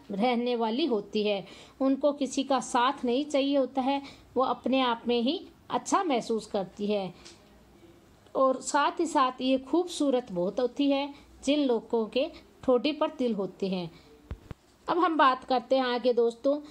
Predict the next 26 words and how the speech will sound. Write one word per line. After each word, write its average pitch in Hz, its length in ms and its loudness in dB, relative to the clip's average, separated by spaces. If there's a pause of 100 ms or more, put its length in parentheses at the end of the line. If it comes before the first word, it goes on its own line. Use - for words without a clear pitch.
(240)
जिन 381 300 0
लोगों 262 280 4
के 320 180 -4
कंधे 233 400 0
पर 277 180 0
तिल 247 220 -2
होते 214 300 0
हैं, 285 100 -2
वे 240 160 2
लोग 262 300 0
कैसे 208 300 -2
होते 180 300 -4
हैं। 185 260 -4 (400)
दाहिने 349 640 0 (480)
कंधे 277 280 2
पर 311 180 -2
तिल 302 240 0
होते 269 260 0
हैं, 269 200 0
वे 277 200 2
लोग 226 340 0 (480)
प्रतिष्ठित - 800 -4
और 262 160 2
बुद्धिमान 226 520 -2
होते 202 320 -4
हैं, 185 220 -6